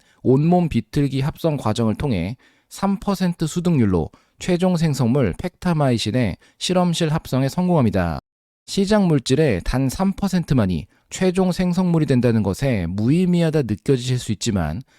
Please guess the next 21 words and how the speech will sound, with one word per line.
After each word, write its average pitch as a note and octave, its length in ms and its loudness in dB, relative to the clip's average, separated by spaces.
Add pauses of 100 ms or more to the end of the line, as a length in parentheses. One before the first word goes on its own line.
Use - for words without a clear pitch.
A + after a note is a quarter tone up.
(260)
무려 C3+ 400 2
스물아홉 D3+ 720 0
단계의 C3+ 540 2
합성 F3 420 -2
과정을 B2 420 0
거치는 G#2+ 640 -2
대장정이기에 A#2 1000 0 (380)
단계마다 F3+ 520 2
발생하는 C3+ 520 -2
손실이 C#3 600 0
누적되었을 B2+ 720 0
때 G#2 360 -2 (220)
당연한 D3+ 420 2
결과입니다. F#2 720 0 (420)
그로부터 F3 480 2
이 B2+ 160 2
년 D3 220 4
후 A2+ 340 0
새로운 F#3 420 2
합성법이 E3 540 0
등장합니다. G2 840 0